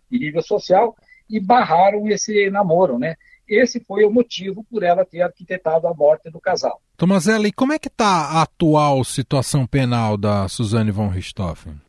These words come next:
Speaker 1: A Suzane, ela foi condenada a trinta e nove anos e seis meses de prisão, porque além do, do duplo homicídio, entraram algumas qualificadoras, né, que é o motivo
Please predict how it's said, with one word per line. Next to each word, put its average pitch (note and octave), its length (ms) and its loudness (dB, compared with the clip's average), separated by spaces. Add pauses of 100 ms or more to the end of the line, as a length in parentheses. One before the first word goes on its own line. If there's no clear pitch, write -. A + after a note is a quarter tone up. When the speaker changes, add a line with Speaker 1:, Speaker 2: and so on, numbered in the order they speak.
Speaker 1:
A D#3+ 100 0
Suzane, G#3+ 480 0
ela A#3 180 2
foi F#3+ 200 -10
condenada D3+ 800 0
a D3 100 4
trinta G3+ 360 -2
e E3+ 40 -12
nove E3 380 2
anos E3 340 -2
e D#3 80 -16
seis F#3 400 -4
meses E3 600 -4
de C#3+ 120 0
prisão, E3+ 640 0
porque G3+ 320 -2
além F3 340 2
do, C3 360 0
do A#2+ 80 -10
duplo C3+ 460 -8
homicídio, A#3 600 -6 (140)
entraram D#3+ 420 2
algumas F3 380 0
qualificadoras, F#3 960 2
né, E3 120 -8
que - 80 -12
é F3 60 -4
o B2+ 40 -6
motivo E3+ 380 -12